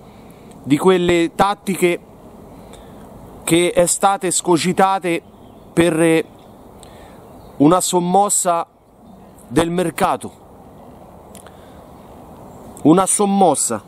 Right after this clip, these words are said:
che sconvolge tutto. Chiude le chiese, chiude i musei, chiude i pellegrinaggi, e chiude i negozi, chiude i cinema,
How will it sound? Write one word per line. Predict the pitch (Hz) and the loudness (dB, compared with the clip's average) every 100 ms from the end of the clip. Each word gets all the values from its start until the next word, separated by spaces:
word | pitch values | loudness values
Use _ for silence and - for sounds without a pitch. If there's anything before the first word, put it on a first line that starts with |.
| - | -8
che | - | 0
sconvolge | 165 - 208 196 220 226 165 196 | 0 2 -2 0 0 -2 -4 -4
tutto. | 190 156 - 107 - - - - - - | -2 -4 -4 -14 -16 -20 -20 -20 -20 -4
Chiude | 202 233 220 | 4 4 4
le | 208 202 | 2 0
chiese, | 185 175 135 104 104 92 - | 0 0 0 -4 -8 -12 -4
chiude | 202 226 214 | 2 4 4
i | 202 | 0
musei, | 202 156 180 143 104 90 - - - | 0 2 2 2 -2 -8 -20 -20 -8
chiude | - 233 233 | 2 4 4
i | 214 | 2
pellegrinaggi, | 202 196 202 180 202 196 160 120 110 90 - - - - - - - - - - - - | 0 0 0 0 0 0 0 -4 -8 -10 -12 -20 -20 -20 -20 -20 -20 -20 -20 -20 -14 0
e | 147 160 160 160 156 | 2 4 4 4 2
chiude | - 226 240 214 208 - - - - - - - - - - - - - - | 4 4 4 4 0 -4 -12 -20 -20 -20 -20 -20 -20 -20 -20 -20 -20 -20 -2
i | 170 | 0
negozi, | 196 196 196 156 - 110 92 - - - - - - - - - - - | 2 2 2 2 0 -10 -12 -20 -20 -20 -20 -20 -20 -20 -20 -20 -18 -4
chiude | - 233 240 | 4 4 4
i | 226 | -2
cinema, | - 214 170 127 101 | -4 -4 -2 -2 -4